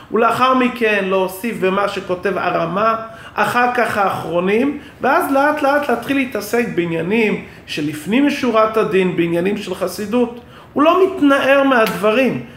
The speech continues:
רק הוא טוען שיש סדר בדברים, וצריכים לקיים את הדברים רק לפי סדר מסודר. והרבי מספר על זה סיפור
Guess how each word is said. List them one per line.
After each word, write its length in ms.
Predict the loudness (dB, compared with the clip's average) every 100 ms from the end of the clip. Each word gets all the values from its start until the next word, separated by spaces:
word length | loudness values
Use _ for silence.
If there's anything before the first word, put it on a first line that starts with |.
| -8
רק 120 | -6 -4
הוא 100 | -4
טוען 280 | 0 0 0
שיש 400 | -2 -2 0 -2
סדר 460 | -4 0 2 4 2
בדברים, 760 | 2 0 0 0 2 0 -2 -8 -12 -10
וצריכים 420 | -6 -2 2 2
לקיים 380 | 2 2 2 2
את 140 | 0
הדברים 520 | -2 0 0 2 2
רק 640 | 0 0 2 2 2 -4 -12 -20 -20 -6
לפי 400 | -4 -2 0 0
סדר 460 | -2 -2 0 0
מסודר. 500 | 0 -4 -6 -6 -6 -8 -14 -20 -20 -20 -8
והרבי 320 | -2 2 4
מספר 500 | 2 0 -2 -2 0
על 100 | 0
זה 100 | -2
סיפור 680 | -6 -10 -6 0 0 0 -4